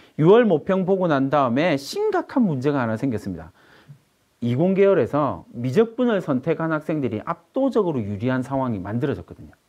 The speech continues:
내일 성적표 나옵니다. 유월 모평 성적표 나오면 이게 확인이 될 거거든요. 근데 이공계 학생들이 압도적으로 유리한 성적이 나왔습니다. 그러니까 전년도에 어정쩡하게 대학을 갔던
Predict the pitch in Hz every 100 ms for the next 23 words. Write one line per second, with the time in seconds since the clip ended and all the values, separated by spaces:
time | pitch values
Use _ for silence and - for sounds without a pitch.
0 | _ _ _ _ _ _ _ _ _ 127
1 | 143 135 180 151 120 95 101 104 98 104
2 | 117 104 - 123 139 131 - 180 226 _
3 | _ _ 117 135 170 147 127 151 156 143
4 | - 226 247 147 98 123 117 92 87 110
5 | 110 _ _ _ _ _ 190 214 220 226
6 | 226 - _ - 135 156 247 254 220 208
7 | 170 151 165 - 311 277 175 110 110 123
8 | 117 135 107 87 90 95 - 220 262 226
9 | 180 135 - _ _ _ - 190 302 311
10 | 208 151 170 254 277 - _ _ _ _
11 | _ _ _ 165 170 269 285 294 311 294
12 | 277 247 226 139 151 170 156 160 202 220